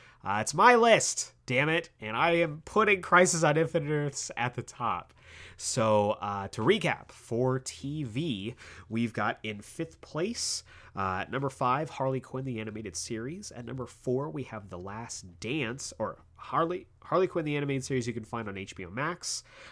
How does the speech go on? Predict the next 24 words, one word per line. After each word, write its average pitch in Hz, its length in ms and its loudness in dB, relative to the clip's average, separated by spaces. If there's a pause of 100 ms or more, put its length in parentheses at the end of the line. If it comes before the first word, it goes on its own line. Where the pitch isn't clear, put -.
Uh, 101 140 -2
The 95 60 -4
Last 123 360 -2
Dance 135 300 -4
you 139 80 -10
can 107 120 -8
find 107 240 -8
on 87 180 -10
Netflix. - 720 -2 (1400)
<laughs> - 80 -6 (540)
Our, 98 220 0
our, 92 540 -8
our 95 220 -10
roommate's 95 360 -12
cat 85 220 -12
is - 200 -20
very, 87 440 -12
uh, 85 220 -12 (440)
very 107 220 0
into 98 120 -8
this 92 160 -8
T 98 160 -10
V 90 140 -8
list. - 360 -14